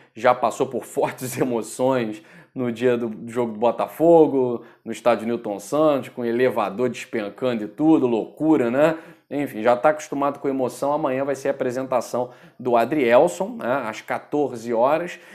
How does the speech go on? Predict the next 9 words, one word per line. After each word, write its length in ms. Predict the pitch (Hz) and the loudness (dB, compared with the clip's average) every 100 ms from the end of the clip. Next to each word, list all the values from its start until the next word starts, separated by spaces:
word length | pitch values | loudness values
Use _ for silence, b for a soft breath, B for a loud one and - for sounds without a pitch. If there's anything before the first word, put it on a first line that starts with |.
| B - | B -4
e 40 | |
a 40 | 175 | -2
gente 220 | 170 - | -4 -4
fica 200 | 170 175 | -4 -2
na 80 | 175 | -4
expectativa 800 | 175 175 170 175 170 - 180 185 | -4 -6 -4 -6 -6 -4 -4 -4
de 100 | 175 | -6
que 100 | 180 | -12
fisicamente, 1120 | 175 - 202 175 185 208 175 147 190 - - | -14 -12 -10 -8 -8 -6 -2 -2 -4 -10 -18